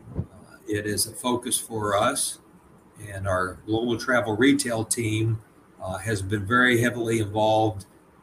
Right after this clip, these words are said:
um, in the last few months at Heathrow, and now we're at, uh, Charles de Gaulle. And again, it's amazing to think,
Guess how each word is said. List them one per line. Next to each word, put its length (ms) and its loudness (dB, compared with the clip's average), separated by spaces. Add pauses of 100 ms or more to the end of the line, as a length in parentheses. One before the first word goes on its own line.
(120)
um, 380 -10 (180)
in 100 -10
the 80 -2
last 320 2
few 140 0
months 280 2
at 100 -10
Heathrow, 720 2 (240)
and 180 -14
now 460 2 (260)
we're 240 -12
at, 340 -6
uh, 220 -12
Charles 440 2
de 100 -10
Gaulle. 560 2 (400)
And 180 -8
again, 460 0 (880)
it's 160 -4
amazing 520 2
to 80 0
think, 500 -4